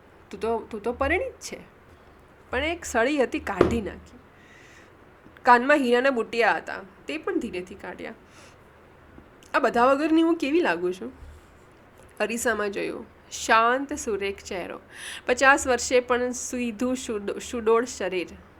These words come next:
ત્વચા ઘઉંવર્ણી છે પણ એમાં એક ધૃતિ છે, ધીરજ છે, મીન્સ એવું છે.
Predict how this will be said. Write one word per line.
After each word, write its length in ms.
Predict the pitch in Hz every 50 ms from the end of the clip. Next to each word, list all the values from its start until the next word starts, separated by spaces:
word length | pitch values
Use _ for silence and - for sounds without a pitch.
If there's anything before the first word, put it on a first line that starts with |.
| - - - - -
ત્વચા 340 | - 233 240 254 - 262 247
ઘઉંવર્ણી 680 | 247 247 - 202 202 214 240 247 262 269 277 285 285
છે 260 | 277 - 320 302 277 277 - - - - - - - -
પણ 160 | 311 320 330 269 - - -
એમાં 400 | 220 220 226 247 277 285 269 226
એક 220 | 226 247 269 277 - - - - 208 -
ધૃતિ 380 | 233 220 196 202 190 - 208 202
છે, 240 | 196 - - - - 202 202 - - - - - - - - - - - - - -
ધીરજ 300 | 202 196 208 214 214 202
છે, 240 | - - - - -
મીન્સ 340 | - - - - - - -
એવું 160 | - - -
છે. 100 | -